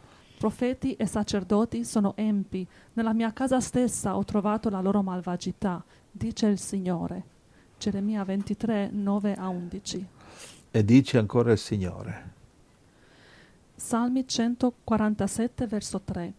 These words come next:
Speaker 1: Egli guarisce chi ha il cuore spezzato e fascia le loro piaghe. Salmi
Speaker 2: Eh.
Speaker 1: trentaquattro, diciotto a venti.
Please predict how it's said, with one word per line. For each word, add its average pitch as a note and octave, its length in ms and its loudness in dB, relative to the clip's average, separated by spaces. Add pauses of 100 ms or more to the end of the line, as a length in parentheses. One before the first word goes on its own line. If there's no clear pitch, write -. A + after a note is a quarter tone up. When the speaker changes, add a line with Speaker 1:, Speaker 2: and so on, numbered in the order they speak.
(580)
Speaker 1:
Egli B3 300 -2
guarisce A3 640 0
chi - 220 -4
ha G#3+ 140 -2
il A3 120 2
cuore G#3 220 -2
spezzato F#3 840 -4 (380)
e A#3+ 120 2
fascia G#3 460 0
le F#3+ 120 0
loro G3 220 2
piaghe. F3 580 -6 (1700)
Salmi A#3+ 380 2
Speaker 2:
Eh. G#3 40 -2
Speaker 1:
trentaquattro, A3 920 0
diciotto G#3+ 580 0
a G#3+ 80 4
venti. F3+ 540 -4